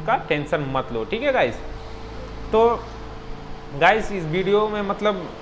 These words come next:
यही मैं बताने वाला हूँ कि अगर आपने सारा process कर लिया है तो, अगर नहीं किया है तो सारा process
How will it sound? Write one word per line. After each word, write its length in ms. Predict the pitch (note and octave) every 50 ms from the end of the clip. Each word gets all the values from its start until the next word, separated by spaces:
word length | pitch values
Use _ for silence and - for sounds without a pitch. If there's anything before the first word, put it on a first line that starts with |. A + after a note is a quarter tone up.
| - D#3+
यही 220 | D3 D#3+ E3+ F#3+
मैं 140 | G#3 G#3 G3+
बताने 340 | G#3 G3+ G3+ G3 G3 F#3+ G3
वाला 220 | F#3+ F#3 F#3 G3
हूँ 120 | G3+ G#3 G3
कि 80 | G#3 G3+
अगर 180 | F3+ F#3 F3+
आपने 320 | E3 E3+ - - F#3 G3 F#3+
सारा 360 | - - - D#3+ D#3 F3 F#3
process 420 | - - F#3+ F3+ - G3+ F#3+ - -
कर 120 | F#3 E3+
लिया 260 | E3+ F#3 F#3+ G3 F#3+ F#3
है 180 | E3+ E3+ E3
तो, 200 | E3 - G3+ G#3 G#3+
अगर 300 | - - C#3 C#3 C#3+ C#3+
नहीं 340 | D3 D3 D3+ F3 F#3+ -
किया 180 | - G3+ G3+ F#3+
है 160 | G3 A3 G#3
तो 140 | - - D3+
सारा 260 | - - C#3 C3+ D3
process 360 | D3 - D3 D#3 D3+ - D#3+